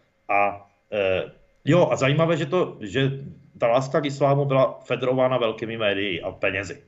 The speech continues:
jo. Greta naprosto federována velkými médii a penězi. Ale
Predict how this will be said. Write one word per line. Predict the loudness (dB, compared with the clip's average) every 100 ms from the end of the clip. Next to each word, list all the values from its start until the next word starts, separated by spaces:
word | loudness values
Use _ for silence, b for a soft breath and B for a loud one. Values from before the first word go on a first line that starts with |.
| -12
jo. | -8 -8 B B B B
Greta | -2 0 4 4 4 0 -12 _ _
naprosto | -4 0 2 0 -2
federována | -8 -8 -4 -2 -2
velkými | -2 -4 -6 -6
médii | -4 -2 0
a |
penězi. | 0 -2 -6 -12 -14 b b b b
Ale | 4 6 6 2